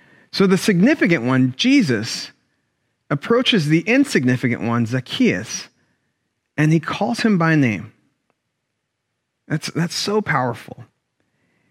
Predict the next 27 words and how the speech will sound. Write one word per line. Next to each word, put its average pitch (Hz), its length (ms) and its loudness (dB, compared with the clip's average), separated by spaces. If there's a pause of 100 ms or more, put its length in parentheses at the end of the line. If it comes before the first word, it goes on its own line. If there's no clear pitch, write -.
(920)
And 143 140 0
so 220 100 0
Jesus 254 380 2
says 285 220 0
to 202 60 4
him, 127 360 0
"Quick, - 400 0
come 190 280 4
down. 170 300 4
I 151 140 2
must 165 400 2
be 233 120 4
a 214 60 4
guest 147 300 0
in 143 80 2
your 123 100 2
home 147 220 2
today." 117 200 0
So 156 160 -2
not 214 300 2
only 320 300 2
does 233 180 0
he, 190 160 4
he 170 260 0
know 175 200 4
his 127 120 0
name, 110 400 -2